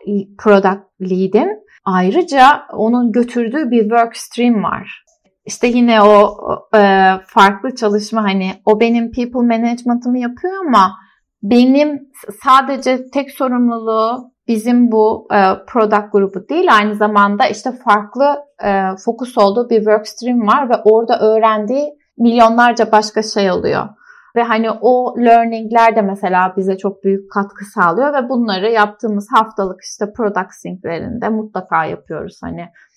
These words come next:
e, takım olarak. E, hep beraber paylaşıyoruz.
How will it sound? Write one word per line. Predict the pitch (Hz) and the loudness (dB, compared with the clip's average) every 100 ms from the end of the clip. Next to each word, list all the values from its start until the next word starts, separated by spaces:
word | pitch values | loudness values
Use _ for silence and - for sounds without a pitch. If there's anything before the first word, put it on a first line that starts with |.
| _ _ - | _ _ -6
e, | 185 180 | -6 -4
takım | 196 196 190 | -6 -6 -6
olarak. | 165 165 - 269 - _ _ _ _ | -6 -6 -8 -10 -20 _ _ _ _
E, | 208 196 190 - - | -2 0 -2 -4 -6
hep | 254 247 | -8 -4
beraber | 180 165 165 233 247 | 0 2 2 0 0
paylaşıyoruz. | 240 214 202 208 - 190 185 _ _ | 0 0 0 -4 -4 -6 -6 _ _